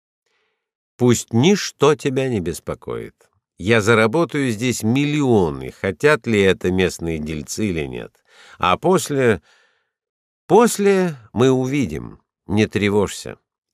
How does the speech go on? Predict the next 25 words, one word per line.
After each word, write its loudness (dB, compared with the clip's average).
Я 2
почти -2
не 2
знаю 0
таких -8
забот, 0
которых -2
не 0
могли 2
бы -6
устранить -4
деньги". -14
Его 4
ровные 4
зубы -2
крепко -2
сжались, -2
как -4
это -4
бывало 0
всегда, -4
когда -2
он -2
делался -4
серьёзным. -6